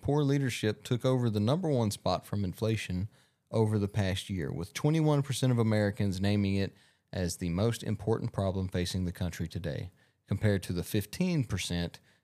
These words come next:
who said so last year, according to a new Gallup poll.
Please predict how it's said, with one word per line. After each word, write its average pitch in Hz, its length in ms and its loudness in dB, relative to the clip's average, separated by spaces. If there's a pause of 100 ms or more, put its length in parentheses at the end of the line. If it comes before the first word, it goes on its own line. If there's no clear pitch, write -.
(120)
who 104 80 -2
said 90 260 -4
so 82 180 -4
last 76 420 -6
year, 73 260 -6 (500)
according 90 340 -4
to 90 120 -4
a 82 60 -2
new 78 180 -4
Gallup 65 380 -8
poll. 82 300 -6